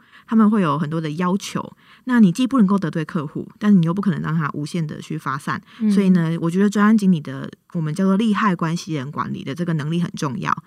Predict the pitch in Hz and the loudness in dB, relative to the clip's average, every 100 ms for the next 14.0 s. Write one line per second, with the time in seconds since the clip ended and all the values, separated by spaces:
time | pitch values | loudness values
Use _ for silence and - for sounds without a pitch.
0 | - - _ 175 156 156 185 214 247 180 | -20 -20 _ -4 -2 0 2 2 0 0
1 | 170 190 147 147 - - 240 220 190 170 | 0 0 -2 -6 -14 -8 -6 -2 0 2
2 | 262 226 208 233 202 - - 175 160 180 | 0 2 0 0 -4 -4 -6 -4 0 2
3 | 175 170 180 170 190 175 160 147 - - | 2 0 -2 -4 -2 -2 -2 -6 -8 -4
4 | 226 240 170 147 165 156 160 151 143 143 | 0 2 2 0 -4 -2 -4 -4 -4 -6
5 | - 196 180 165 143 170 170 180 170 151 | -4 -4 -4 -4 -6 -4 -4 -2 -4 -4
6 | 151 156 147 - _ - - 156 143 139 | -4 -6 -6 -12 _ -20 -10 -8 -6 -8
7 | 143 - 190 185 175 165 156 165 - 175 | -10 -2 0 2 2 0 -4 -4 -2 0
8 | 165 143 139 143 165 120 - - - - | 0 0 -6 -4 -4 -4 -6 -12 -12 -6
9 | 170 156 165 165 160 - - 147 143 156 | -4 -2 -2 -2 -4 -6 -10 -8 -10 -10
10 | - _ - 247 254 262 254 247 233 - | -12 _ -2 2 4 4 4 0 -2 -4
11 | 214 - 220 196 208 196 202 190 202 - | -8 -4 -4 -2 -2 -2 -4 -4 -6 -6
12 | 185 - - - - 403 220 185 247 240 | -8 -10 -16 -10 -2 0 0 0 -2 0
13 | 226 208 208 180 180 180 180 180 180 185 | -2 -4 -4 -2 -2 -2 -2 -2 -4 -6